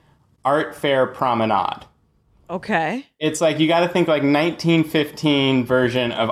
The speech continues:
Speaker 1: Art Basel.
Speaker 2: What is Art Basel?
Speaker 1: It's like this giant art fair that attracts, like, a bunch of people in various degrees of tastelessness
Speaker 2: Okay.
Speaker 1: to Miami to purchase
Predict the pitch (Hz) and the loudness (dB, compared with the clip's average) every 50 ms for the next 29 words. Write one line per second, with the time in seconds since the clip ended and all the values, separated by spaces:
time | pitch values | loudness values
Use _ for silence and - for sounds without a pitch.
0 | - - 117 113 107 87 98 104 95 92 90 98 95 92 - - - - - _ | 0 0 0 0 0 -2 -2 0 2 2 2 0 0 -4 -8 -10 -14 -18 -20 _
1 | _ _ _ _ _ _ _ _ _ _ _ _ - - - - - - - 262 | _ _ _ _ _ _ _ _ _ _ _ _ -20 -20 -20 -20 -16 -8 -6 -6
2 | 277 220 214 214 254 285 311 226 - 185 175 240 320 370 - - - 196 156 165 | -2 0 2 2 2 2 0 -2 0 0 2 2 0 0 -2 -2 -2 -2 0 -2
3 | - - 165 - - - 156 170 170 - - 196 180 180 170 175 - 180 170 - | -2 -6 -6 -8 -4 -2 0 0 0 0 0 2 2 2 0 2 2 0 0 0
4 | - - 156 165 170 185 190 196 185 - - 143 151 151 151 - - 165 151 147 | -2 -2 0 0 2 2 2 0 -2 -2 0 0 2 0 0 -2 -2 -2 0 2
5 | 143 143 139 139 131 - 127 135 135 127 123 127 - - 139 135 135 135 - - | 4 4 2 2 0 -2 -2 -2 0 0 0 -2 -2 -2 0 0 0 0 -2 -4
6 | - - - - - _ _ _ _ _ _ _ 139 135 127 127 127 117 - - | -8 -12 -12 -14 -16 _ _ _ _ _ _ _ 0 0 2 2 0 -2 -6 -12
7 | - _ _ _ _ _ _ _ _ _ _ _ _ _ _ - 147 139 - 165 | -20 _ _ _ _ _ _ _ _ _ _ _ _ _ _ -4 -2 -2 0 0
8 | 165 175 175 170 190 170 156 - - - 175 160 156 151 151 147 147 147 143 143 | 2 2 2 2 0 0 0 -4 -4 -2 0 0 0 0 0 2 4 4 2 2
9 | - - 139 135 127 117 139 147 147 151 151 151 143 - 143 135 120 131 139 135 | 0 -2 -2 0 0 0 0 0 2 2 2 0 0 0 -2 -2 0 2 2 2
10 | 135 123 123 117 113 - 139 131 127 120 123 - 120 117 113 123 117 113 113 113 | 2 2 0 -2 -2 -4 -2 -2 -2 -2 -2 -2 -2 -2 0 0 0 0 2 0
11 | 110 110 - - - - - _ _ - - 233 233 - 269 220 196 220 156 147 | 0 -2 -4 -8 -12 -14 -16 _ _ -6 -4 -4 -4 -2 -4 -4 -2 0 0 0
12 | 147 143 147 139 139 143 147 156 160 160 151 147 139 135 131 127 127 - 143 131 | 0 0 0 0 0 0 0 0 0 0 0 2 2 0 0 -2 -2 -4 -4 -6
13 | - - - 156 147 147 147 - 139 131 123 120 - - - - | -4 -4 -2 0 0 0 0 0 0 0 0 -2 -4 -8 -12 -14